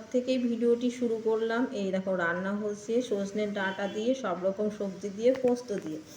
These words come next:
তোমরা কে কে পছন্দ করো এই রকম নিরামিষ তরকারি? তো আমাদের বাড়ির সবাই খুব পছন্দ করে। আর এদিকে এই দেখো, রাত্রে ছানা কেটে রেখেছিলাম, সেটাকে জল ঝরাতে দিয়েছি।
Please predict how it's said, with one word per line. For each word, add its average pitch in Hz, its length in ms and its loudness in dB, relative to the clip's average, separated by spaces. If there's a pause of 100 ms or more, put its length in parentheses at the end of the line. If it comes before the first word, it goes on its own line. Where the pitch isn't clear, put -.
(180)
তোমরা 254 260 4
কে 254 260 2
কে 240 100 4
পছন্দ 226 580 -2
করো 226 320 4
এই 202 260 2
রকম 214 280 0
নিরামিষ 208 480 0 (100)
তরকারি? 226 500 2 (340)
তো 208 160 -6
আমাদের 208 760 0
বাড়ির 202 320 0
সবাই 277 360 2
খুব 247 180 2
পছন্দ 214 420 0
করে। 208 260 -2 (640)
আর 196 140 0
এদিকে 208 460 -2
এই 208 260 2
দেখো, 180 300 0
রাত্রে 185 420 -2
ছানা 196 280 -6
কেটে 214 240 -6
রেখেছিলাম, 226 500 -4
সেটাকে 190 360 -4
জল 233 340 2
ঝরাতে 202 360 2
দিয়েছি। 170 440 -8